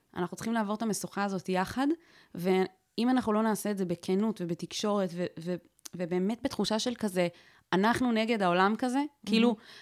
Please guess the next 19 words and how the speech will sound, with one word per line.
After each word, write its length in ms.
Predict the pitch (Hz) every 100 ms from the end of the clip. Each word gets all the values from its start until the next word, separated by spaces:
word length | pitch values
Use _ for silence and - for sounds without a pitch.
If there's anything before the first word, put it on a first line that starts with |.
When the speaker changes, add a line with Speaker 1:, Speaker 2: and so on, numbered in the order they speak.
| -
Speaker 1:
אנחנו 360 | 185 220 262 233
ביחד 520 | 185 196 220 262 233
אל 100 | 214
מול 200 | 220 240
הדבר 220 | 233 226
הזה, 300 | 233 240 240 190
ולא 280 | 185 202
אחד 220 | 214 226 202
מול 200 | 202 220
השני, 480 | 214 185 180 254 311 -
Speaker 2:
Mm-hmm. 40 | 202 208 214 _ -
Speaker 1:
אז, 360 | 180 175 165 -
אז 140 | 175
אנחנו 280 | 185 175 190
בסוף 300 | 175 233 226
נצליח." 600 | 240 - 220 214 139 -
ואנחנו, 580 | 175 - - 185 202 185 -
בוא 240 | - 196 247 254 262 247 - - - -
נסכים 680 | 196 - - 220 247 302